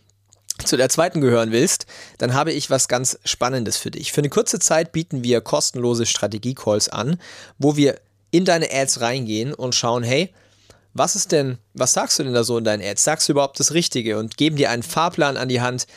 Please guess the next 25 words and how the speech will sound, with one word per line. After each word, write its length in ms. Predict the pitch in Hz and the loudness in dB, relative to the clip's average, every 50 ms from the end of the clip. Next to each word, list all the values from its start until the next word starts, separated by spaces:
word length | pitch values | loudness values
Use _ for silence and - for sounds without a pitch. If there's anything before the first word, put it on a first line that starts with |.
| - - _ _ | -20 -20 _ _
wie 160 | - 127 139 | -4 -2 2
du 100 | 147 143 | 2 2
eine 300 | 98 - 117 120 120 113 | 2 2 0 0 0 0
starke 500 | 98 - - 113 113 120 135 - - 127 | 0 0 0 2 2 0 0 0 0 0
Marketingbotschaft 880 | 117 107 104 110 123 - 127 123 120 107 104 113 117 113 - 113 - - | 2 2 0 0 0 -2 -4 -6 -8 -4 -2 -2 -2 -2 -2 -4 -4 -6
entwickelst, 440 | 107 107 - 123 127 - 123 - - | -10 -8 -6 -6 -4 -4 -4 -4 -4
sodass 260 | 123 117 143 160 160 | 0 0 0 0 2
auch 200 | - 175 208 - | 2 0 0 2
deine 220 | - 165 160 165 | 0 0 0 0
Facebook-Ads 800 | 151 - - 160 175 - - - 151 - - 135 135 - - - - - - - - - - _ | -2 0 0 0 0 0 -2 -2 -2 0 0 0 0 0 -2 -2 -4 -10 -20 -20 -20 -20 -14 _
endlich 340 | - 147 165 156 160 147 - | -2 0 0 2 0 0 0
nicht 180 | 147 151 - - | 0 0 0 0
mehr 100 | 131 127 | 0 0
nach 140 | 123 120 - | 0 0 -2
drei 200 | - - 123 147 | 0 0 0 0
bis 160 | 147 135 - | 0 0 0
vier 140 | - 139 127 | 0 0 0
Tagen 400 | - 131 123 123 123 123 117 107 | 0 0 0 0 0 -2 -4 -4
sterben, 500 | - - 143 131 139 151 156 143 143 143 - - - - - _ _ _ | -4 0 2 2 2 2 0 -2 -6 -6 -8 -12 -20 -20 -20 _ _ _
du 320 | - 131 127 123 123 113 - _ _ _ | -2 0 4 4 2 2 0 _ _ _
deine 320 | - 123 113 117 117 120 - | -2 0 0 0 -2 -2 -2
Ads 340 | 123 127 123 - - - - | 0 0 2 0 -2 -2 -2
kinderleicht 460 | - 190 208 226 190 160 147 139 - | -2 2 2 4 4 4 2 0 -2
skalieren 420 | - - 135 120 131 147 139 123 | -2 -2 0 2 2 2 0 0
kannst 540 | - - 120 113 123 160 190 - - - - | -2 -2 -2 -2 0 0 0 0 -2 -4 -10